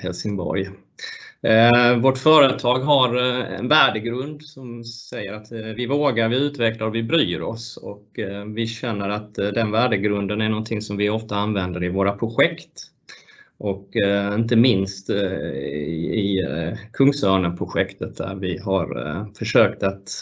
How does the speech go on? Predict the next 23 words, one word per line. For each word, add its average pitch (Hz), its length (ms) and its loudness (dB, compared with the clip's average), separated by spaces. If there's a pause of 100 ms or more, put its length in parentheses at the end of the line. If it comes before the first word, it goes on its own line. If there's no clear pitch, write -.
(640)
via 143 200 8
vårt 131 160 2
sätt - 300 2
att 123 80 -2
vara, 131 340 6
eh, 110 640 -6 (680)
utmana 120 460 2
byggmarknaden 113 1000 0
och, 120 420 -4
eh, 113 340 4 (160)
jobba 160 260 6
oss 135 160 4
fram 120 280 4
för 123 320 -2
att, 127 240 -8
eh, 117 300 2
kunna 120 300 0 (580)
påverka 131 680 8
och 135 100 -4
inte 135 180 -4
minst 123 320 -2
kunna 117 220 -4
påverka 107 800 -4